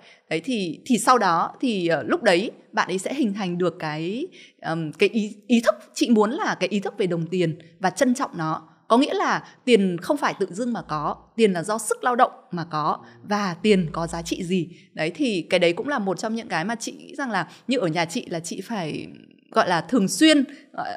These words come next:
nói rất nhiều các câu chuyện từ xa đến gần, từ, gọi là, ờ, nhỏ nhẹ đến những cái câu chuyện mà rất là nghiêm túc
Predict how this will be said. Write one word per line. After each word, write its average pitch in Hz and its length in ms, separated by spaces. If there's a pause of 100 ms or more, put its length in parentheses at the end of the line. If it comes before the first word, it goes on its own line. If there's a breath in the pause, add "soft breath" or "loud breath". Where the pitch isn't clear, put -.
(280)
nói 202 200
rất 523 160
nhiều 339 220
các 254 200
câu 269 160
chuyện - 500
từ 196 140
xa 247 360
đến 196 220
gần, 196 420
từ, 175 360 (260 loud breath)
gọi 170 140
là, 160 320 (260)
ờ, 151 180
nhỏ 190 260
nhẹ 214 400
đến 180 200
những 240 140
cái 190 140
câu 247 180
chuyện 262 260
mà 165 120
rất 233 120
là 440 100
nghiêm 285 280
túc 415 120